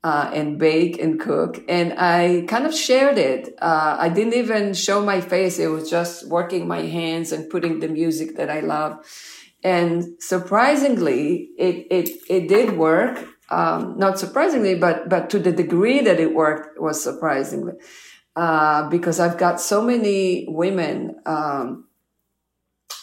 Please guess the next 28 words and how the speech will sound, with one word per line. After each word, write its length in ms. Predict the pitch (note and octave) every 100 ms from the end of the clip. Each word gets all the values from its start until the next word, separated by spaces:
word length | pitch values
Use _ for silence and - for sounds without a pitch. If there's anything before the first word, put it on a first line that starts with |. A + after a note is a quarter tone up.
| -
that 280 | E3+ E3+
followed 360 | - G3+ G3+ F#3
me, 240 | F3 E3+
I 80 | E3
mean, 260 | E3 E3 D#3+
reached 360 | E3 G#3 -
out, 520 | F3 F#3 F3+ F3 D#3+ D#3+
and 420 | - E3+ D#3+ D#3+ D#3+ - - - _ _ -
nothing 420 | G#3 C4+ C#4 A#3+
to 100 | A#3
do 480 | F3 A3 A3+ A3 G3+
is 400 | F3+ F3 E3+ -
clothes, 580 | - G3+ G#3+ D#3 -
nothing 380 | D#3+ F3+ G3+ F#3+
to 100 | F3
do 200 | F3 F#3
with 200 | E3+ D#3+
fashion, 640 | - F3 G3 G#3+ - C#3
really 260 | D#3 F3+ G3+
connected 600 | - F#3 E3+ E3+ - E3+
on 140 | E3 D#3
the 100 | D#3
level 480 | D#3 D#3 D#3 D#3 -
of, 400 | D#3 D#3 - - _ - _ _ _
uh, 680 | - D#3 D3+ D3 - - - - - _ _ _ -
woman 440 | D3+ F3+ G3+ G#3
to 100 | G#3
woman 600 | G3 G#3+ G3 C#3+ - -